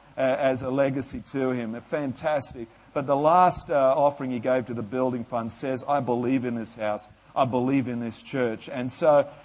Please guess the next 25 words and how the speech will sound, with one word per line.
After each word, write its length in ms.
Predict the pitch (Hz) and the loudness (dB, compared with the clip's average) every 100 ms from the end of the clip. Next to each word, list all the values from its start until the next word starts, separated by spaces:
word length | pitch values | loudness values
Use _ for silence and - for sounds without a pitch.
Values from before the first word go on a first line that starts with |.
| - | 2
here 220 | 254 269 | 4 6
was 220 | 247 180 | 4 2
a 40 | |
guy 460 | 175 190 180 156 160 | 2 6 8 8 6
not 300 | 175 180 185 | 0 0 2
living 380 | 156 175 156 147 | 2 4 2 -2
a 60 | 135 | -8
crazy 580 | - 165 160 160 147 135 - - _ _ - | 0 4 4 2 -2 -4 -10 -20 _ _ -4
uh, 260 | 131 131 127 - | 2 2 2 -6
flaky 520 | - - 185 202 170 | -12 4 6 6 0
life, 280 | 139 120 120 - - - | 2 4 2 -4 -20 -4
but 160 | - 165 | 4 4
he 260 | 147 190 165 - | 4 0 -2 -4
put 360 | - 269 131 - - - | 4 6 6 4 -16 -6
his 240 | 180 156 - | 0 0 -2
heart 420 | 208 208 143 147 | 2 4 4 2
and 100 | 151 | -2
he 80 | 151 | -6
put 220 | 147 220 | -2 0
his 180 | 175 131 | 0 0
money 440 | 151 170 151 127 117 - _ - | 0 0 0 -4 -8 -18 _ -2
where 300 | 147 175 156 | 2 4 2
his 180 | 139 | 0
convictions 720 | 143 156 135 160 151 151 135 113 | -4 -6 -2 -2 -2 -6 -6 -4
was. 440 | 123 117 107 - | -2 0 -4 -12